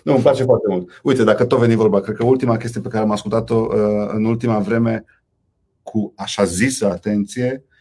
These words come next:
A fost, uh, albumul cel mai recent de la Radiohead, ăsta, Moon Shaped Pool.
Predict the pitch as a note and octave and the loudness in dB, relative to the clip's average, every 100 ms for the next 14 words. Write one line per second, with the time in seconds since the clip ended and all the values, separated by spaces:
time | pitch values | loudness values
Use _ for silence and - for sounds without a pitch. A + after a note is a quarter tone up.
0 | _ - A#2+ B2 - A#2+ A#2 A#2 A#2 G#2+ | _ -12 -4 -4 0 2 4 2 2 0
1 | B2 A#2+ A#2+ A#2 A2 G#2+ - - A2 A2+ | 4 2 4 2 2 -2 -8 -8 -4 -4
2 | - F2 F2+ F2+ - - _ G2 - E2 | -4 -8 -8 -10 -10 -16 _ _ -20 -12
3 | G2+ G2+ - F#2+ _ - | -10 -10 -12 -18 _ -20